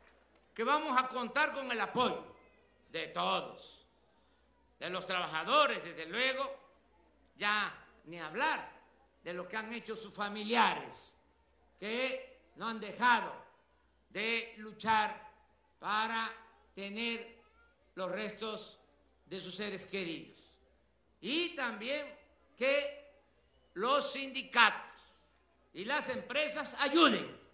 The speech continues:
Nada de pleito. Ne-,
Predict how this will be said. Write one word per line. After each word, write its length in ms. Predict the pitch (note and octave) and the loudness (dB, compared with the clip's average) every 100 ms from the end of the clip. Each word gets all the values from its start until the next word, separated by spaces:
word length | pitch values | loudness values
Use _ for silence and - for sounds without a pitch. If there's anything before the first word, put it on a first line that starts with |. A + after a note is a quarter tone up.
| _ _ _ _ _ - | _ _ _ _ _ -2
Nada 380 | C4 F#4 F#4 | 4 6 6
de 160 | F#4 F4+ | 4 2
pleito. 460 | - C#4+ G#3+ - - - _ _ _ _ _ _ _ G3+ _ _ _ _ _ | 0 0 0 -4 -14 -20 _ _ _ _ _ _ _ _ _ _ _ _ _
Ne-, 280 | - A#3+ - | -6 -6 -6